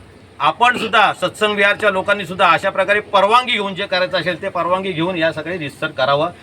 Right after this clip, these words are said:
बेकायदेशीर आपण कोणतेही काम करू नये, अन्यथा आम्ही आपणास मदत करणार नाही असा मी शब्द देतो. आणि या ठिकाणी आपण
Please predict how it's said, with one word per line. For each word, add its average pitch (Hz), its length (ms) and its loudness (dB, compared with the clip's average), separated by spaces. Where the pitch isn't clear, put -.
बेकायदेशीर 214 540 -2
आपण 185 260 -6
कोणतेही 170 480 -8
काम 165 260 2
करू 170 200 -8
नये, 170 240 0
अन्यथा 170 300 0
आम्ही 170 220 0
आपणास 156 540 -4
मदत 143 320 0
करणार 139 340 -2
नाही 170 360 -2
असा 139 180 -4
मी 160 120 -4
शब्द 175 240 -2
देतो. 180 440 0
आणि 156 220 0
या 165 100 4
ठिकाणी 165 340 -2
आपण 170 480 2